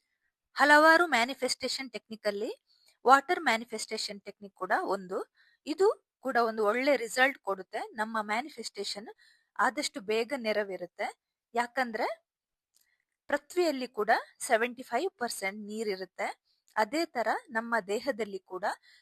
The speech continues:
ಸೆವೆಂಟಿ ಪರ್ಸೆಂಟ್ ನೀರಿನಂಶ ಇದೆ. ಯಾವಾಗ ನಾವು ಮ್ಯಾನಿಫೆಸ್ಟೇಷನ್ ಮಾಡಿಕೊಂಡು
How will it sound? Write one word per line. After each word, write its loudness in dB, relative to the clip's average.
ಸೆವೆಂಟಿ 0
ಪರ್ಸೆಂಟ್ -4
ನೀರಿನಂಶ -8
ಇದೆ. -4
ಯಾವಾಗ 6
ನಾವು 2
ಮ್ಯಾನಿಫೆಸ್ಟೇಷನ್ -2
ಮಾಡಿಕೊಂಡು 0